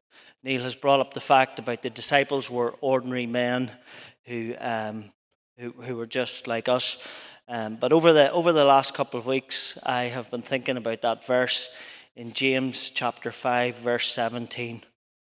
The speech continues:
where it says, "Elijah was an ordinary man like us." And, uh, and I knew that I was going to be speaking in a couple of weeks' time, and,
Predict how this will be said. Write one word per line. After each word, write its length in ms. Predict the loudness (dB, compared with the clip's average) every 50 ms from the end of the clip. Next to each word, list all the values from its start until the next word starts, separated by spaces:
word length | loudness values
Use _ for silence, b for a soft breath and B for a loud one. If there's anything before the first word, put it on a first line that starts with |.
| _ _ _ _ _ _ _
where 200 | 4 6 6 6
it 200 | 4 0 -4 -2
says, 580 | 2 4 6 6 6 4 2 -2 -6 -8 -10 -8 -6
"Elijah 720 | -2 2 4 6 6 6 6 4 4 2 4 2 2 0 -6 -12 -18 -20 _ _
was 400 | -6 -4 -4 -2 -2 -4 -8 -8 -8 -10
an 180 | -10 -10 -10 -6
ordinary 680 | -2 0 0 0 -2 -2 -4 -4 -4 -4 -4 -6 -10 -16 _ _ _ _ _ _ _ _ _ _ _
man 440 | -8 -4 -2 0 0 -2 -2 -6 -8 -12 -18 -20 _ _ _
like 360 | -12 -10 -10 -10 -10 -12 -14 -12
us." 360 | -10 -8 -6 -6 -6 -6 -8 -10 -14 _ _ _ _ _ _ _ _ _ _ _ _ _ _ _ _ _ _ _ -20 -12
And, 360 | -6 -2 -2 -2 -2 2 2
uh, 240 | 4 6 6 4 4
and 160 | 2 2 0 0
I 80 | 2
knew 280 | 2 4 6 6 6 6
that 120 | 6 6
I 40 | 6
was 380 | 4 2 2 0 -2 -4 B B B B B B B B -2
going 160 | 0 0 0
to 60 | 0 -2
be 40 |
speaking 540 | -2 -2 4 6 6 6 8 6 4 4 4
in 140 | 4 2 0
a 60 | -2
couple 280 | 0 -2 -2 0 0 0
of 60 | 0
weeks' 240 | 0 0 0 0 0
time, 480 | 2 4 6 8 8 8 8 6 4
and, 260 | 2 -2 -4 -6 -12